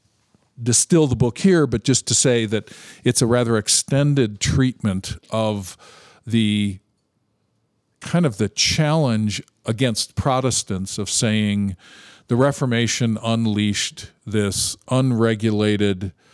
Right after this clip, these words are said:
uh, divisive, fragmented stream of Christianity, um, because of its view of s-, this thing called sola scriptura. So it's a, it's a book that engages that, that matter. Um,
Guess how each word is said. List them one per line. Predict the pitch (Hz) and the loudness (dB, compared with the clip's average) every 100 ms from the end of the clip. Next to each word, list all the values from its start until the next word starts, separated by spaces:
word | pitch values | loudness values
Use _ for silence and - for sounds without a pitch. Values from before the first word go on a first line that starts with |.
| _ - _ _ | _ -20 _ _
uh, | - 98 101 95 | -4 0 0 0
divisive, | 92 113 92 110 117 123 - 113 104 98 | 0 -2 0 0 2 0 0 0 0 -4
fragmented | - - 117 120 117 107 107 101 110 95 92 | -8 -2 0 0 -2 0 0 0 0 -2 -4
stream | - 117 107 104 | -4 -2 -2 -2
of | 95 _ | -6 _
Christianity, | 107 - - 95 92 92 85 85 90 _ _ - - - | -12 -12 -12 -6 -4 -4 -4 -6 -10 _ _ -20 -20 -10
um, | 98 92 | -8 -4
because | 101 - - 110 98 | -6 -6 -2 0 0
of | 98 | -2
its | 95 - - _ | -4 -6 -10 _
view | 101 101 98 | -8 -2 -2
of | 90 | -2
s-, | - - - | -4 -6 -8
this | 101 90 - | -8 -6 -6
thing | - 98 | -6 -6
called | 92 98 90 | -4 -6 -4
sola | - - 113 110 | -6 -2 0 0
scriptura. | 95 - 95 - - 80 - _ _ _ - | -4 -8 -10 -12 -10 -10 -12 _ _ _ -8
So | 98 87 - - | -6 -8 -16 -6
it's | 131 120 | -2 0
a, | 151 143 | 0 0
it's | - | 0
a | 127 | 2
book | 113 156 - - | 2 2 -2 -2
that | 127 123 | 0 2
engages | 120 107 117 101 104 90 | 2 2 0 0 -4 -4
that, | 104 104 98 _ _ 107 _ _ _ _ | -4 -4 -6 _ _ -20 _ _ _ _
that | 95 90 - | -10 -8 -6
matter. | 98 90 82 - - - - - - | -6 -4 -8 -14 -20 -20 -20 -20 -2
Um, | 143 143 131 117 | 2 2 2 -2